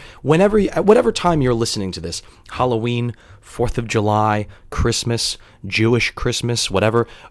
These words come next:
A-, and also knowing the rate at which I end up getting these fucking episodes done, it's prob-, you're probably, this is probably debuting on February twenty-third, and I'm here like, "Merry Christmas!" Over the past few months, a lot of listeners have been sliding into my D Ms on Instagram or emailing me through the website,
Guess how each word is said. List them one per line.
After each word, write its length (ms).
A-, 200
and 140
also 280
knowing 320
the 80
rate 220
at 100
which 160
I 80
end 140
up 100
getting 240
these 140
fucking 320
episodes 420
done, 320
it's 140
prob-, 280
you're 140
probably, 560
this 240
is 160
probably 400
debuting 640
on 80
February 500
twenty-third, 720
and 140
I'm 100
here 180
like, 240
"Merry 280
Christmas!" 500
Over 100
the 60
past 200
few 100
months, 220
a 100
lot 160
of 80
listeners 320
have 100
been 100
sliding 300
into 140
my 80
D 240
Ms 260
on 140
Instagram 500
or 120
emailing 440
me 100
through 180
the 80
website, 460